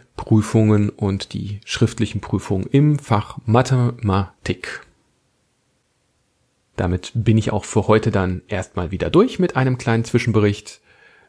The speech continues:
Ähm, im Moment, nochmal so als kleine chronistische Information, gibt es wieder Lockerungsbestrebungen,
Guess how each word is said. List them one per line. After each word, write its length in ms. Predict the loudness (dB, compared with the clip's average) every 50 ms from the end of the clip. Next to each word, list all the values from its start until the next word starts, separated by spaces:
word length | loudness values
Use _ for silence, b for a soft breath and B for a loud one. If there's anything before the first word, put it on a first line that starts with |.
| b b -2
Ähm, 440 | -2 0 0 0 0 -2 -4 -8 _ _
im 220 | -2 0 2 4
Moment, 800 | 4 4 4 4 4 4 4 4 4 2 0 -2 -6 -12 -16 -20 _ _ _ -8
nochmal 240 | -8 -6 -4 -4 -4
so 100 | -4 -6
als 180 | -6 -8 -8
kleine 300 | -8 -6 -4 -4 -4 -4
chronistische 920 | -4 -6 -8 -4 0 2 4 4 4 2 2 0 0 0 2 4 4 4 4
Information, 1000 | 2 0 -2 -2 -2 -2 -2 -2 -4 -6 -6 -2 0 2 2 2 2 0 -2 -6 B B B B B B B B B B B B B -10
gibt 180 | -10 -10 -8 -8
es 160 | -10 -6 -4
wieder 220 | -2 -2 0 0
Lockerungsbestrebungen, 1500 | 2 2 2 4 4 4 2 2 2 -2 -2 -4 -6 -6 -6 -6 -6 -4 -4 -4 -2 -2 -2 0 0 0 0 -2 -4 -6